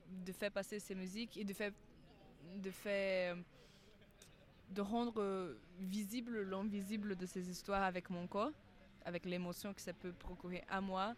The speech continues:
Et du coup, j'ai beaucoup, je suis super attentive de voir comment les gens réagissent à ça et comme ça peut les affecter. Et ça vient avec beaucoup de musique pop. Du coup, je, je, j'ai fait une vraie recherche autour de ça.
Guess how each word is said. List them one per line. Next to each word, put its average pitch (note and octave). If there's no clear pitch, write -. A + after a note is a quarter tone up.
Et G3+
du F#3+
coup, B3
j'ai F#3+
beaucoup, A#3
je G3
suis G#3
super C4
attentive A3+
de G3+
voir G#3
comment A3
les G#3
gens G#3+
réagissent G3+
à F#3
ça G3
et F3
comme G#3
ça G3+
peut F#3
les F#3+
affecter. G3
Et F#3+
ça F#3+
vient G3+
avec F#3+
beaucoup F#3
de G3
musique F#3+
pop. G#3
Du G3
coup, G3+
je, E3+
je, E3+
j'ai E3
fait F3+
une E3+
vraie G3
recherche F#3+
autour F3+
de E3+
ça. F#3+